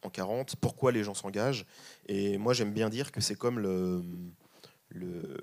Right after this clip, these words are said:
la conversion de Constantin. Vous voyez, on ne saura jamais. Et, euh, l'engagement, en fait, c'est difficile de, de comprendre les mécanismes, euh, psychologiques, euh, puis pourquoi des fois dans le, la même famille, le même milieu social,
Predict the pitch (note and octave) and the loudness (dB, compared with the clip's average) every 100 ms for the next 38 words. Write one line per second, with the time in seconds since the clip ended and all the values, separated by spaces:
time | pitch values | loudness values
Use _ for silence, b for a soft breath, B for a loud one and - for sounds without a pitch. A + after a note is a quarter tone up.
0 | - - G#2 G2+ A#2 A#2 - C#3+ - A#2+ | -10 -10 -6 -4 2 4 4 2 -2 -4
1 | B2+ A2+ G2+ F#2+ _ - G2 G#2+ A2 G#2+ | -2 -2 -4 -10 _ -10 -4 -2 -2 2
2 | G#2 G#2 G#2+ G#2+ C#3 - B B B B | 2 4 4 4 0 -4 B B B B
3 | A2 A2 G2+ A2 A2+ A2 A#2+ C3+ B2 C#3 | 2 4 4 4 2 0 2 2 2 2
4 | C3+ A2+ G#2 B2+ B2 A2+ C#3+ D3 A2+ G#2 | 0 -2 -4 -4 0 0 0 0 0 0
5 | G2 B B B G#2 - A2+ A2 B2+ C#3+ | -4 B B B -2 -2 -2 -2 0 0
6 | G#2+ A2+ B2 A#2+ C#3 - F#2+ E2 b b | 0 0 2 2 2 0 -2 -6 b b
7 | - G2 - B2+ A#2 G#2+ G#2+ C#3 - - | -6 -2 -2 0 2 2 0 -6 -10 -16
8 | b b b G2 F#2+ A2+ - - A2+ B2+ | b b b -4 -4 -6 -8 -10 -4 0
9 | A#2+ G2+ A#2 G#2+ G#2 - G2+ G2+ G2 G2+ | 0 0 0 0 -2 -4 -2 0 0 0
10 | A2 A2 A2+ A#2+ A#2+ G#2 A2 A2 G#2+ - | 0 -2 -4 -2 -2 0 0 0 0 2
11 | G#2 - A2+ A2+ | 2 2 0 0